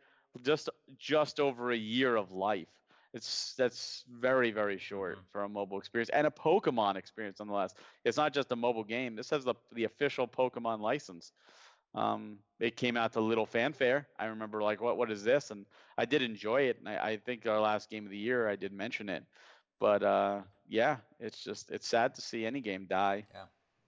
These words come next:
Speaker 2: Yep, for sure. Um, yeah, and I think, uh, I, I think what you're saying about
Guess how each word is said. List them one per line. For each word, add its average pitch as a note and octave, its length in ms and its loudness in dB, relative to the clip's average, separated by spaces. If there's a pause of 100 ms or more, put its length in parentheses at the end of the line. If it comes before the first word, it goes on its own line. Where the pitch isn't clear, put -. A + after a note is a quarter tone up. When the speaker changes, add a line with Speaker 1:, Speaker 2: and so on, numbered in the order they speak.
Speaker 2:
Yep, F2+ 240 -6 (160)
for - 80 -20
sure. G2 360 -4 (800)
Um, G#2 720 8 (520)
yeah, C3 240 8
and A#2+ 180 6
I B2 200 6
think, C#3+ 280 -4
uh, G#2+ 420 8 (260)
I, G2+ 240 -2
I B2 40 4
think E3+ 160 -4
what A#2 120 2
you're G#2 140 0
saying G2+ 460 4
about F#2 360 6